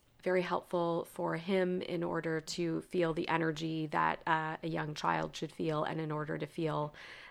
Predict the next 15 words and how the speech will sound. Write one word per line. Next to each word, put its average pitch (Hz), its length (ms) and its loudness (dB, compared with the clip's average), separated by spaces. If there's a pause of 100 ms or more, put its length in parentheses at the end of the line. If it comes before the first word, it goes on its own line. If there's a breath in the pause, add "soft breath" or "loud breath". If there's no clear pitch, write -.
(120)
um, 151 600 -2
all 160 220 2
of 156 80 0
the 156 80 -2
positive 156 540 0
benefits 156 800 -4
in 160 180 0
his 165 160 -6
body, 185 420 8 (1000)
um, 156 340 4
of 156 240 0
reduced 160 400 0
inflammation, 160 640 -2 (580 loud breath)
like, 156 600 0
um, 151 720 -2